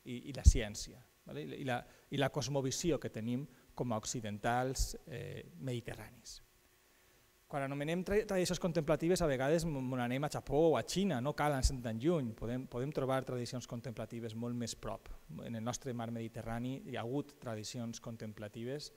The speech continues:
que tenien, i de fet la paraula contemplació ve de la capacitat d'aus-, d'observació de la pròpia experiència. Per tant, quan parlem de pedagogia contemplativa estem parlant de quatre àrees diferents.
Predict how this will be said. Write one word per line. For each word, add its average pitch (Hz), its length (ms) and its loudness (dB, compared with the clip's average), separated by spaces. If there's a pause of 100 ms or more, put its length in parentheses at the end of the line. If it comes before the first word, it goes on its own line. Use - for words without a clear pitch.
(460)
que 143 100 -4
tenien, 151 480 0
i 165 60 -6
de 120 100 -4
fet 143 140 0
la 127 80 0
paraula 143 300 2
contemplació 127 1000 4
ve 135 140 2
de 143 120 2
la 127 80 -2
capacitat 127 340 0
d'aus-, 131 500 2
d'observació 143 960 0
de 127 80 0
la 117 80 -2
pròpia 113 240 -6
experiència. 107 640 -14 (840)
Per 147 120 -4
tant, 190 180 2
quan 175 140 0
parlem 165 240 2
de 196 80 2
pedagogia 180 480 4
contemplativa 165 640 2
estem 170 180 -4
parlant 156 320 0
de 151 140 0
quatre 160 340 4
àrees 151 320 4
diferents. 180 640 0